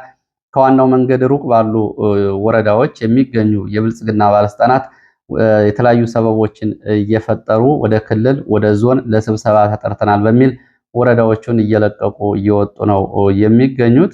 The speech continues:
ለምሳሌ ደቡብ ጎንደር፣ እ፣ ምስራቅ ጎጃም፣ ሰሜን ወሎ፣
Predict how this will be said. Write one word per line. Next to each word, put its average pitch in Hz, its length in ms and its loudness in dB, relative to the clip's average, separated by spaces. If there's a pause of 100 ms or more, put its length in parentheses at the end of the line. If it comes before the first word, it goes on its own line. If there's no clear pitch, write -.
ለምሳሌ 104 460 -2 (460)
ደቡብ 127 260 2
ጎንደር፣ 127 380 0 (100)
እ፣ 110 160 -2
ምስራቅ 110 360 0
ጎጃም፣ 117 440 0 (100)
ሰሜን 110 340 2
ወሎ፣ 117 260 0